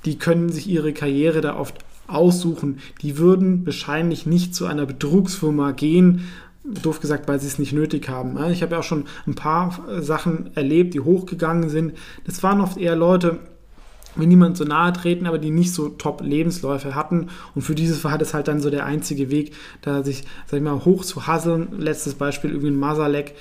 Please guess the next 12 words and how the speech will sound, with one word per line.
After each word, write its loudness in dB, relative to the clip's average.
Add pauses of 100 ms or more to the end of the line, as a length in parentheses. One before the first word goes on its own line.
(240)
ähm, 2
bei -2
Wirecard, -2
der, -6
glaub -2
ich, -8
auch -8
keinen -4
Schulabschluss -2
hat -6
wegen -2
Legasthenie. 0